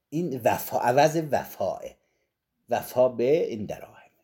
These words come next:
پس بحث ما نیست. یه لعل اشکالی هم در کتاب‌های دیگر هست که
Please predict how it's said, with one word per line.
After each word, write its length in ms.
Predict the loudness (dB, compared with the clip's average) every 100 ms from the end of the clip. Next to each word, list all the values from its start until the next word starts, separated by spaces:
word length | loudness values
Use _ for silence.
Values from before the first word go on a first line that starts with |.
| _ _
پس 280 | -14 -14 _ -10
بحث 280 | -10 -8 -10
ما 240 | -8 -8
نیست. 460 | -10 -10 -12 -14 _ _ _ _ _ _ _ _ _ _ _ -4
یه 320 | 2 2 0 _ _ _ _ _ _ _ _ _ _ -12
لعل 500 | -2 0 2 0 -4 -4
اشکالی 680 | -2 -2 -2 0 0 0 0
هم 440 | 0 -2 -4 -10 _ _
در 420 | -2 0 -2 -4 -12 -16
کتاب‌های 640 | -6 -2 -2 0 0 2
دیگر 360 | 0 0 0 0
هست 420 | -2 -4 -4 -6
که 320 | -4 -4 -8